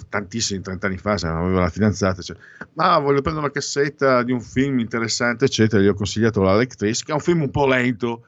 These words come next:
a me è piaciuto tantissimo. Lui per poco non mi tolse l'amicizia. <laughs> Il grande Gianni Ippoliti, vi ricordate quando faceva leggere la Divina Commedia Carmen Di Pietro? Poi abbiamo,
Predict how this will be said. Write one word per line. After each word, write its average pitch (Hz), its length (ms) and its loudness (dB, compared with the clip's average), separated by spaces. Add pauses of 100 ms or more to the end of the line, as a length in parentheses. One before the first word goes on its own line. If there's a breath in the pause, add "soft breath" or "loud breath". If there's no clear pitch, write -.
a - 60 -16
me 127 80 -4
è 156 40 -2
piaciuto 131 300 -2
tantissimo. 95 640 -8 (520 soft breath)
Lui 117 100 -4
per 107 120 0
poco 113 240 -2
non 101 100 4
mi 101 120 4
tolse 95 260 -2
l'amicizia. 85 540 -4 (580 loud breath)
<laughs> - 840 0
Il 117 100 -2
grande 175 320 4
Gianni 180 260 2
Ippoliti, 156 880 0
vi 98 120 -8
ricordate 113 360 -6
quando 98 240 -6
faceva 95 340 -6
leggere 90 640 -2 (280 soft breath)
la 90 100 -6
Divina 104 260 0
Commedia 104 380 2
Carmen 107 600 2
Di 107 160 0
Pietro? 139 1300 4
Poi 104 220 2
abbiamo, 92 1120 0